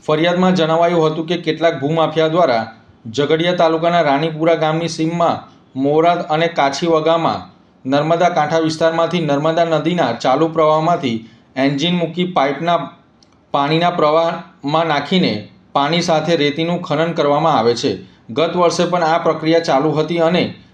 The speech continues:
ગ્રામજનોની ફરિયાદ બાદ ખાણ ખનિજ વિભાગ દ્વારા છાપો મારીને તારીખ સત્તાવીસ ફેબ્રુઆરી બે હજાર પચીસના રોજ રેત ખનનમાં વપરાતી મશીનરીઓ, પાઇપો અને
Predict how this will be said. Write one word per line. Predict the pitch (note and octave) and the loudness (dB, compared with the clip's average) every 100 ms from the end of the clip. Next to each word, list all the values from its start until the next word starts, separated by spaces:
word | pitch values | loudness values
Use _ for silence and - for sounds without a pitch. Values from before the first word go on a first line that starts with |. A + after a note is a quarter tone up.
| - | -12
ગ્રામજનોની | A#2 C#3+ F3 F3+ E3 E3+ F3 - | -4 0 0 0 0 0 -4 -2
ફરિયાદ | C#3 D#3 D#3+ | 0 2 2
બાદ | F3 B2 A2+ - _ _ _ _ | 0 0 -6 -14 _ _ _ _
ખાણ | D3 E3+ F3+ | -4 -2 -2
ખનિજ | E3 E3+ | -2 0
વિભાગ | D#3 C#3 D#3 D#3 | 0 2 0 0
દ્વારા | F3+ C#3+ B2+ | 2 2 0
છાપો | C#3+ C#3+ F3 | -2 -2 0
મારીને | F3 E3+ F#3 C3+ A2+ G#2+ - - | 0 2 2 0 -2 -6 -14 -4
તારીખ | C#3+ E3+ F3+ | -2 -2 -2
સત્તાવીસ | D#3+ E3 F3 F#3 | -2 0 0 2
ફેબ્રુઆરી | E3+ D3 D#3+ E3 E3+ D3+ | 0 0 2 2 2 2
બે | D#3 | 2
હજાર | E3+ E3 | 2 0
પચીસના | D#3+ - D#3+ E3 E3 | -2 -4 -4 0 2
રોજ | F3+ C3 - - - - | 2 0 -4 -14 -12 -4
રેત | C3+ F3 - | -2 -2 -4
ખનનમાં | D#3+ D#3+ E3 E3+ | -2 0 2 2
વપરાતી | D3+ D3+ E3 E3+ E3 | 2 2 0 0 -2
મશીનરીઓ, | D3+ D#3+ D#3+ D#3+ E3 E3 | -2 -2 0 0 2 0
પાઇપો | E3 C#3 F3 E3+ | 0 0 0 0
અને | F3 | 0